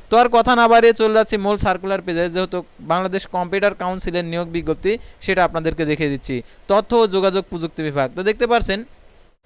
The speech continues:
উদ্ভাবন ও উদ্যোক্তা উন্নয়ন একাডেমি প্রতিষ্ঠান, প্রতিষ্ঠাকরণ শীর্ষক প্রকল্প, বাংলাদেশ কম্পিউটার কাউন্সিল, তথ্য ও যোগাযোগ প্রযুক্তি বিভাগ। দেখতে পারছেন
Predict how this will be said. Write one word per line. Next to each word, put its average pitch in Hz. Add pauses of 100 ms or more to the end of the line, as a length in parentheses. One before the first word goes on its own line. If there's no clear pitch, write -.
(1120)
উদ্ভাবন 202 (240)
ও 190 (140)
উদ্যোক্তা 214 (100)
উন্নয়ন 196
একাডেমি 180
প্রতিষ্ঠান, 170 (300)
প্রতিষ্ঠাকরণ 170 (100)
শীর্ষক 196 (100)
প্রকল্প, 165 (300)
বাংলাদেশ 208 (140)
কম্পিউটার 180
কাউন্সিল, 165 (320)
তথ্য 196 (100)
ও 180
যোগাযোগ 175
প্রযুক্তি 165
বিভাগ। 156 (160)
দেখতে 160
পারছেন 160